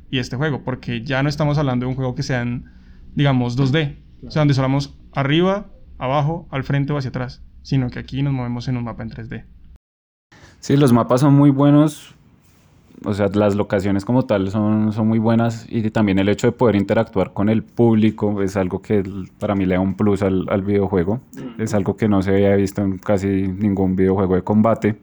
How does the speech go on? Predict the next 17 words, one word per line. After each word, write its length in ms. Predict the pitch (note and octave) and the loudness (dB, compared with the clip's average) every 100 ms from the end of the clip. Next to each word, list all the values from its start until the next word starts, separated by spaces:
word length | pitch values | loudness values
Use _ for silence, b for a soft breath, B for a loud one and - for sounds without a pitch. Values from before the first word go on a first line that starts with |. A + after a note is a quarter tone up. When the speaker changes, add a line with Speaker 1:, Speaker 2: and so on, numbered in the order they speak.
| b b b b b b b b b | b b b b b b b b b
Speaker 2:
Y 80 | B2+ | -2
pues 160 | B2 B2 | 2 2
el 100 | A2+ | 2
hecho 180 | G#2+ B2 | 2 0
de 60 | |
poder 260 | B2 C#3 A2+ | 2 2 2
también, 380 | A2+ A2+ A#2 A#2 | 4 4 4 4
eh, 440 | A#2+ A#2+ A#2+ A#2 A#2+ | 4 2 2 0 0
agarrar 540 | A#2+ A#2+ A2 F#2+ - - | 0 2 2 0 0 -4
objetos 540 | G#2+ - A#2 A#2 A2 | -4 0 0 0 0
del, 420 | A#2 A#2 A#2 A2 | 2 2 2 2
del 140 | G#2+ G2+ | 2 2
mapa 340 | G2 A#2+ C3 | 0 0 -2
también 320 | A2+ F#2+ F2+ | -2 -4 -2
lo 100 | F2+ | -2
hace 200 | F2 F2+ | -2 -2
muy, 520 | F#2+ G2+ F#2+ F2+ F2+ | -2 0 0 -2 -4